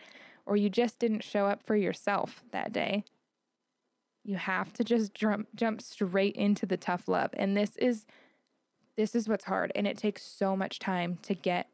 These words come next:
to the place of being able to even think tough love in those moments, because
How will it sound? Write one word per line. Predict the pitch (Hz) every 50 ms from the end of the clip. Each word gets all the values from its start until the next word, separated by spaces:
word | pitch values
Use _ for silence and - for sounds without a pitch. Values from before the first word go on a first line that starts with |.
| _ _ _
to | -
the | 190 190
place | 190 - - 185 180 180 - -
of | - 196 180 170 -
being | - 196 190 190 190
able | 190 196 185 180 185 185
to | - - 208 - -
even | 202 202 185 202 196 190 202 - _ _ _ _ _
think | - - - - 285 240 185 - - - - - _ -
tough | - 220 202 190 - -
love | 190 175 170 170
in | 185 185 180
those | 180 180 180 - -
moments, | 180 180 - - - - - - - - _ _ _ _ _ _ _ _ _ _ _ _ _ _ _ _ _ _
because | - 208 - - 196 190 185 180 175 -